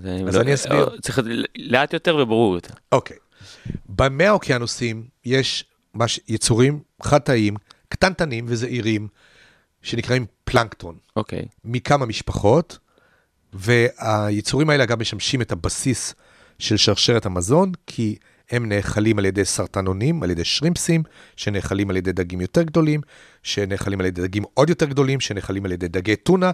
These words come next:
Speaker 2: שבסוף אנחנו אוכלים כסושי. אז הפלנקטון
Speaker 1: ונאכלים
Speaker 2: הוא
Speaker 1: על ידי האקלים, אז
Speaker 2: כן,
Speaker 1: סוגר
Speaker 2: בדיוק.
Speaker 1: את כל הסיפור. אוקיי.
Speaker 2: נכון. אז הבסיס של שרשרת המזון באוקיינוס הוא אותם יצורים חד-תאיים ואצות שנמצאות במים, שהן מבצעות,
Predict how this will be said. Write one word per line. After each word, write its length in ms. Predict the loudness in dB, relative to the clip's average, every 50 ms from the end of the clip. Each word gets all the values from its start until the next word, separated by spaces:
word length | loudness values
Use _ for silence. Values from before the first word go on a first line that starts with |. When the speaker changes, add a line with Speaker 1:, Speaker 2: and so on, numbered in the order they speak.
| -2 -8 -20 _ -10
Speaker 2:
שבסוף 380 | -6 -4 -4 -2 -2 -4 -4
אנחנו 260 | -4 -4 -4 -4 -6
אוכלים 240 | -8 -6 -6 -8 -8
כסושי. 480 | -6 -8 -6 -2 0 0 0 0 -2 -10 -12 _ _ _ _ _ _
אז 320 | -4 -4 -4 -4 -6 -18 -20 _ _ _ -20 -20 _ _ _ -16
הפלנקטון 540 | -14 -6 0 2 2 2 2 2 2 4 4
Speaker 1:
ונאכלים 400 | 4 4 2 2 2 2 4 6
Speaker 2:
הוא 60 | 6
Speaker 1:
על 60 | 6 6
ידי 180 | 4 4 4
האקלים, 420 | 2 2 0 -2 -6 -6 -6 -6 -8
אז 140 | -12 -8
Speaker 2:
כן, 260 | -2 2 2 2 2 2
Speaker 1:
סוגר 220 | -2 0 2 4
Speaker 2:
בדיוק. 140 | 4 4 2
Speaker 1:
את 60 | 2
כל 120 | 0 -2 -2
הסיפור. 320 | -2 -2 -8 -12 -14 -16 -14 -8 -4
אוקיי. 140 | -2 0
Speaker 2:
נכון. 260 | 2 4 4 4 2 -2 -10 _ _ -4
אז 260 | -4 -4 -4 -6 -12 -10
הבסיס 420 | -8 -4 -2 0 2 2 2 2
של 160 | 2 0 0 0
שרשרת 340 | 0 -2 0 0 0 0
המזון 300 | 0 -2 0 0 0 2
באוקיינוס 520 | 2 2 2 2 2 2 2 0 -2 -4 -10 _ _ _ _ _ -2
הוא 80 | 0
אותם 300 | 0 2 4 2 2 2
יצורים 600 | 2 -2 -4 -2 -2 -2 0 2 2 2 0 -2 -6 _ _ _ _ _ -8
חד-תאיים 540 | 0 0 0 0 0 -2 -2 0 0 -2 0
ואצות 640 | 0 0 -2 -2 -2 0 0 2 2 0 -2 -8 -20 _ _ _ -14
שנמצאות 440 | -6 -4 -4 -2 2 2 2 4 4
במים, 400 | 2 0 2 0 0 -2 -4 -8 -16 _ _ _ -20 -20 _ _ _ _
שהן 560 | -8 -2 -2 0 0 2 2 2 2 0 -2 -2
מבצעות, 920 | -2 -2 -2 -4 -6 -6 -6 -8 -6 -2 0 2 2 0 _ -8 -20 -20